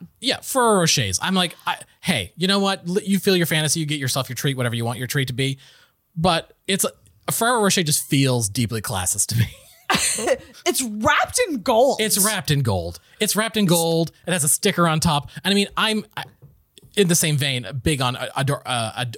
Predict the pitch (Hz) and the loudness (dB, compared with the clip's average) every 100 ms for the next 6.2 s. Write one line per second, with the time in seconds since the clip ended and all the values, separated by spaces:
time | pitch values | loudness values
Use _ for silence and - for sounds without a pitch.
0 | - 123 156 160 147 90 - - _ - | -8 -2 2 2 0 -4 -6 -12 _ -2
1 | 226 180 - 202 175 170 151 _ - 156 | -2 0 0 2 0 -4 -8 _ -8 -8
2 | 143 - 98 - 139 160 180 139 120 - | -6 -12 -10 -8 -2 0 2 2 -2 0
3 | 156 160 104 87 - _ _ _ _ _ | 2 2 2 -6 -12 _ _ _ _ _
4 | _ _ _ _ _ _ _ 240 226 202 | _ _ _ _ _ _ _ 0 2 0
5 | 196 - - 208 - 175 139 170 151 156 | 0 0 0 -2 -2 -6 -6 -8 -8 -10
6 | 151 | -12